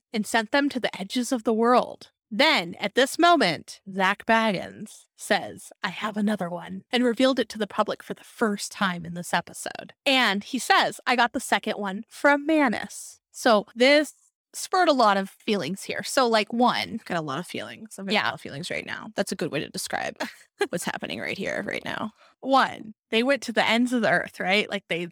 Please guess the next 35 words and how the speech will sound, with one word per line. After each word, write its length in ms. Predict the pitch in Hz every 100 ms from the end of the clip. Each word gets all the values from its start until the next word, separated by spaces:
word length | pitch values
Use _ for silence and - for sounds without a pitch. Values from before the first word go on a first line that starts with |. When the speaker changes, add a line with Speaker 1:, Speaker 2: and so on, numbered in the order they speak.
| 208
Speaker 1:
Voldemort 540 | 202 247 254 247 233
style 880 | - - 196 208 214 196 190 180 185 -
put 200 | 233 226
these 300 | 233 226 202
into 320 | 208 208 202
boxes, 840 | 190 185 - - 175 175 165 180
into 440 | 196 185 180 156 175 _
things, 680 | 214 196 180 160 190 - - -
sprinkled 420 | - 302 285 269
them 140 | 247
around 480 | 214 202 202 196 185 -
the 80 | 208
world 380 | 214 196 180 -
so 120 | 214
that 100 | 185 _ -
clearly 560 | - 320 226 208 208 _ -
their 100 | 208
whole 200 | 233 220
goal 360 | 269 240 202
was 380 | 185 180 180 -
for 100 | -
them 140 | 196 190
not 180 | -
to 100 | -
be 140 | - 190
near 180 | 196 -
each 180 | -
other 180 | 180 160
again, 240 | 175 - 185
right? 240 | 190 -
Like, 160 | 220 202
why 180 | 196
else 240 | 196 185 -
would 220 | 202 -
you 240 | 180 185